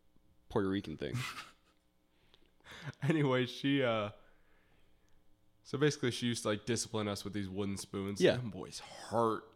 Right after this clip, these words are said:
Speaker 1: Mm-hmm.
Speaker 2: Um, and, uh, one day she has me in the cart at, uh, I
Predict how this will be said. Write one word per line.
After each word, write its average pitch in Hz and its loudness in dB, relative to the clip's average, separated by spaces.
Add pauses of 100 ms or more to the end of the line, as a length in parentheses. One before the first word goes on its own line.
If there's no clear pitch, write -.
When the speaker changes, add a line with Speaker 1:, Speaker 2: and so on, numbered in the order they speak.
Speaker 1:
Mm-hmm. 107 -2
Speaker 2:
Um, 107 2
and, 110 0
uh, 95 -2 (200)
one 120 0
day 113 2
she 110 -4
has 104 -2
me 104 -4
in 95 -4
the 95 -6
cart 101 -4
at, 95 -4
uh, 90 -4
I 90 -10